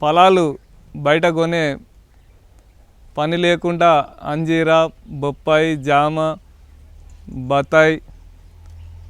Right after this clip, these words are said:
ఉసిరి ఇలాంటి రకరకాల పండ్లను పండిస్తూ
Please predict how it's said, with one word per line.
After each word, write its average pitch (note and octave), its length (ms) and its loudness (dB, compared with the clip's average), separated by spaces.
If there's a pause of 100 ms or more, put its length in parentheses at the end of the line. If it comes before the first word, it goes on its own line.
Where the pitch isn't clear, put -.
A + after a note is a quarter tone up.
(100)
ఉసిరి D#3+ 460 -2 (1200)
ఇలాంటి D#3 760 0 (960)
రకరకాల E3 760 2 (1120)
పండ్లను E3 540 -2 (540)
పండిస్తూ E3 720 -2